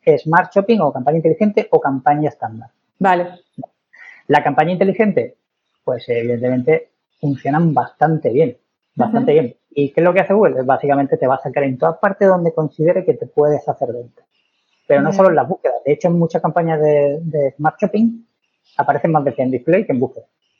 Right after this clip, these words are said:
Speaker 2: Ajá, muy interesante.
Speaker 1: Pero Google te va a sacar siempre.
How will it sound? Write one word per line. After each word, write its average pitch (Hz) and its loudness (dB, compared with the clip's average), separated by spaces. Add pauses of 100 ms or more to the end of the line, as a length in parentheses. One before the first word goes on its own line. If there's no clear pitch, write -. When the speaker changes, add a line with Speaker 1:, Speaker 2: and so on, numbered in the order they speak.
(240)
Speaker 2:
Ajá, 185 -6 (420)
muy 185 -6
interesante. 180 -2
Speaker 1:
Pero 147 2
Google 165 6
te 147 2
va 147 2
a 147 -8
sacar 143 0
siempre. 123 -8